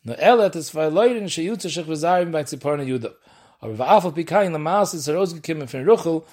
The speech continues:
weil Yotzi mit Binyamin Uchiv. Binyamin hat doch gerade die zehn Kinder. Wie Kilo, Nekru, Yal Shemoi, Shenemer, Yivnai Binyamin, Bela, Vebecher, Ve'ashbel, Ve'goymer, in die alle Namen hat er eine Nummer gegeben,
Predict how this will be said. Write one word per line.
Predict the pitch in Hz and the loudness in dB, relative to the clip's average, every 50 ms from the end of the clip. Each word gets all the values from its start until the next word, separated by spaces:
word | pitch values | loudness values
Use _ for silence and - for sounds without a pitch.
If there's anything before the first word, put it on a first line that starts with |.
| _ _ _ _ _ _ | _ _ _ _ _ _
weil | - 139 135 | -4 -2 0
Yotzi | 139 143 180 226 226 226 - 190 | 4 6 6 6 4 2 -4 -6
mit | 170 165 156 143 | -4 -4 -4 -4
Binyamin | 147 143 151 175 196 185 175 165 | -4 -4 -4 -4 -2 -4 -4 -2
Uchiv. | 147 156 127 - 117 101 - _ _ _ _ _ _ _ _ _ _ _ _ _ | -2 -4 -4 -4 -10 -14 -16 _ _ _ _ _ _ _ _ _ _ _ _ _
Binyamin | - 95 110 131 165 196 | -18 -12 -8 -8 -4 -4
hat | 202 170 | -4 -4
doch | 175 151 | -2 2
gerade | 151 165 156 143 160 | 2 2 4 4 2
die | 151 143 | 0 2
zehn | - 151 156 151 | 2 2 2 2
Kinder. | - 180 208 214 196 151 - - | 2 2 2 2 0 -6 -10 -12
Wie | 117 120 120 | -12 -14 -12
Kilo, | - - 214 240 226 190 | -4 -4 -2 0 0 -2
Nekru, | 175 160 147 - - 190 | -2 -2 -4 -2 0 0
Yal | 180 170 156 147 | 2 2 2 2
Shemoi, | 127 - 135 127 147 185 190 180 165 156 | 0 -2 -2 2 4 4 4 4 2 -2
Shenemer, | 143 - 139 135 143 180 202 190 175 165 156 160 156 - _ _ _ _ _ _ _ _ _ | -6 -8 -6 -2 0 2 2 2 2 0 0 0 -4 -8 _ _ _ _ _ _ _ _ _
Yivnai | - 120 117 131 156 175 202 196 | -10 -8 -4 0 4 4 4 4
Binyamin, | 175 170 160 170 196 202 185 175 160 151 139 | 4 2 0 0 -2 -2 -2 -2 -4 -2 0
Bela, | 139 165 190 196 185 175 160 147 | 2 2 4 4 4 2 2 2
Vebecher, | 143 139 165 185 185 - 160 156 | 0 0 0 0 2 0 0 0
Ve'ashbel, | 139 143 139 147 175 190 165 147 147 147 139 131 | 0 0 2 4 4 4 2 2 -2 -2 -2 -2
Ve'goymer, | 131 127 165 185 196 196 180 170 165 160 - _ _ _ _ _ _ _ | 0 4 6 6 6 4 2 -2 -2 -4 -8 _ _ _ _ _ _ _
in | _ 143 | _ -6
die | 139 139 147 - | -4 -4 -2 0
alle | 170 202 208 196 170 | 0 2 2 0 -2
Namen | 165 165 175 202 220 208 190 170 | -2 -2 0 0 0 -2 -2 -2
hat | 156 156 147 - | -2 -2 -2 0
er | 151 147 | 0 0
eine | 147 | 0
Nummer | 156 202 220 220 | 0 -2 -2 0
gegeben, | 196 175 160 156 160 160 156 151 156 156 143 | 0 2 6 6 6 6 6 2 -4 -8 -10